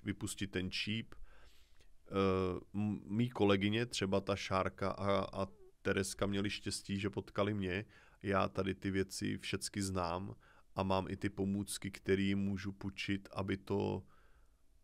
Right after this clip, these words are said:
tenkrát, nebo měl jsem, měl jsem ty pomůcky, který ty holky potřebují na tom začátku. V dnešní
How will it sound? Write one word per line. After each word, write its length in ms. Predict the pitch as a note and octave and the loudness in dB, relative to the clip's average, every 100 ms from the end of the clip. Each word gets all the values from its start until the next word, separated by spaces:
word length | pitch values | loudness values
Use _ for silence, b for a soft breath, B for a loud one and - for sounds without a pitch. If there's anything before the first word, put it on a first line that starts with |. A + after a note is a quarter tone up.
| _ - _ _ - _ _ _ - - | _ -20 _ _ -20 _ _ _ -20 0
tenkrát, 360 | A2+ G#2+ A2 G#2+ | 2 4 2 4
nebo 200 | A2+ G2 | 4 6
měl 200 | A2 A#2 | 4 4
jsem, 260 | - B2+ C3 F2+ G2+ | 4 0 -4 -6 -6
měl 220 | - A2 A2+ | -2 0 2
jsem 160 | C3+ | 2
ty 80 | C3 | 2
pomůcky, 560 | - F#2+ G2+ - - A2+ | 0 0 0 -2 -4 -6
který 300 | - G2+ G2+ | 0 2 2
ty 120 | G#2+ | 2
holky 260 | G2+ G2 | 2 0
potřebují 340 | G#2 G2+ - G2 | -4 -4 0 0
na 40 | |
tom 160 | F#2+ G2 | 0 0
začátku. 640 | F2+ - F#2 E2+ - D#2 b b b b b b - - - | 0 0 0 0 -6 -12 b b b b b b -14 -14 -14
V 180 | - F#2+ | -8 -2
dnešní 720 | G#2 G2+ - - A2+ A2 G2 | 2 2 0 -2 -4 -2 -4